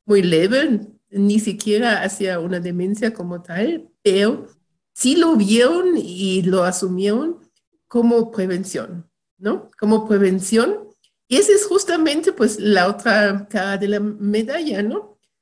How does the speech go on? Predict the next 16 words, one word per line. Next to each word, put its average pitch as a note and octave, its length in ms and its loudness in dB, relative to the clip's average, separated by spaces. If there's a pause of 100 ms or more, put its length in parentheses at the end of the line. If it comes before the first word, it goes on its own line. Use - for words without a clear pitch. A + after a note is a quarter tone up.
(100)
Porque G#3 240 -2
llegamos A3+ 580 0
a F#3+ 100 -4
la G3 160 -2
edad, F#3 520 -2
em, G3+ 540 -4 (440)
y, G#3 380 0
pues, F3+ 260 -4
qué G3 460 0
sorpresa G3 640 -2
van F#3 240 -2
a F#3 40 -2
llegar E3+ 540 -4
las E3 220 -8
enfermedades, F3 800 -8
¿no? B3+ 260 -10